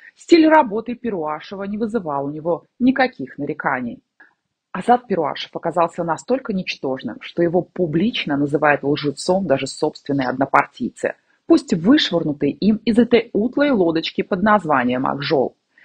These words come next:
Неоднократно вводил свой народ в заблуждение, это ещё мягко сказано. Азат Перуашев — мастер перекрашиваться и переобуваться на ходу.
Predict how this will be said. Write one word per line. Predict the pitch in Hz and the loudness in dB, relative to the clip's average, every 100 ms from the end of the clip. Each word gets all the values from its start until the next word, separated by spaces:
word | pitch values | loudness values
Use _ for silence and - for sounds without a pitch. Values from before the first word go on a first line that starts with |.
| - - | -20 0
Неоднократно | 196 202 175 196 202 220 240 233 180 | 4 6 6 4 2 2 2 2 -6
вводил | 147 160 175 151 208 208 | -4 0 0 -2 -6 -8
свой | - 156 190 | -8 -4 -2
народ | 165 151 175 - | 0 -2 -2 -6
в | |
заблуждение, | 143 160 135 - 135 180 214 165 139 | -6 -6 -6 -10 -4 0 0 0 -4
это | 165 170 | -4 -6
ещё | 160 - 165 | -4 -2 -2
мягко | 151 143 143 143 139 | 0 0 0 -2 -10
сказано. | - - 135 127 107 - _ - - - | -6 -2 0 0 -6 -6 _ -20 -20 0
Азат | 190 190 226 220 - | 2 4 4 4 0
Перуашев — | - 269 190 139 - - _ - | -6 -4 -4 -6 -12 -18 _ -6
мастер | 202 190 208 - 196 | -4 -4 -6 -8 -10
перекрашиваться | - 190 175 151 156 185 170 147 139 - | -8 -10 -6 -4 -4 -4 -8 -8 -10 -10
и | - - | -10 -10
переобуваться | - 190 160 143 139 147 151 156 | -6 -2 -2 -2 -2 -2 -2 -6
на | 139 | -8
ходу. | - 135 127 - | -6 -6 -6 -10